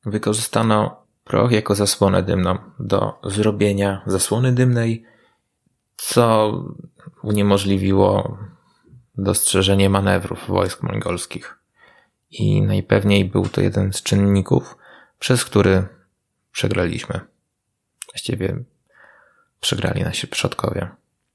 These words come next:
Co do samej bitwy, to okazało się, że Polacy zadali takie straty, że Tatarzy się wycofali.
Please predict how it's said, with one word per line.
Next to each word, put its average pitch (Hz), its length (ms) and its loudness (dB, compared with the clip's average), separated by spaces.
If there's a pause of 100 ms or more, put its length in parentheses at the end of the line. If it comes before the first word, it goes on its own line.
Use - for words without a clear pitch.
(920)
Co - 120 -6
do 113 120 0
samej 117 320 2
bitwy, 104 680 2 (420)
to 95 120 2
okazało 95 560 2
się, 90 220 -2
że 90 380 -2 (640)
Polacy 98 300 4
zadali 90 560 0 (460)
takie - 240 0
straty, 123 500 2 (280)
że 87 640 0
Tatarzy 92 480 -2
się 85 500 -2 (160)
wycofali. - 720 -8